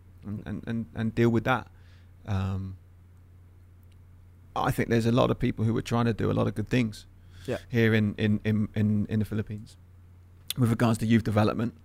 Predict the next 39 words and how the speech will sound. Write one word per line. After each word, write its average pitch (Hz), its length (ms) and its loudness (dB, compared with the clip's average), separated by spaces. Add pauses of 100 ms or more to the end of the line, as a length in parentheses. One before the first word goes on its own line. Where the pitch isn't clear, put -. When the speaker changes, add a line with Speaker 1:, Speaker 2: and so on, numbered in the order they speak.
Speaker 1:
Um, 113 560 -2 (720)
and 113 320 2
there's, 117 280 0
there's, - 420 -2
it's 123 140 -4
still 123 200 4
very 117 180 4
much 117 220 0
in 113 80 -2
its - 120 -6
infancy, 120 560 -8 (320)
I 113 80 -8
think. - 360 -12 (220)
Um, 107 340 -2
and, 113 140 -2
th-, 95 100 -4
and 117 100 0
that's - 200 -2
why 123 80 4
you've 110 180 2
got - 140 2
a - 40 0
lot 113 160 4
of 104 60 -2
the, 107 140 -6 (100)
the, 113 360 -4
the 117 120 -4
issues 110 340 -4
that, 98 200 -8 (560)
that - 80 -12
we've 113 160 -4
discussed 110 400 -4
here 107 200 -2
on, 107 200 -8
on 120 100 -6
this 113 160 -6
episode. - 480 -12
Speaker 2:
Yeah. 139 140 -12 (240)
Speaker 1:
Um, 113 400 4